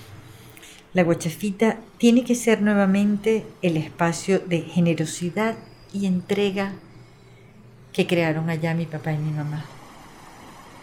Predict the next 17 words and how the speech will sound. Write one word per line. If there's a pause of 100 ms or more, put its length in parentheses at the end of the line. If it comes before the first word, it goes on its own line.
(140)
Que
vuelva
a
tener (140)
todos
esos
letreros. (1900)
Que (500)
vuelva (260)
a
recibir (300)
a
la
gente
que
ya
no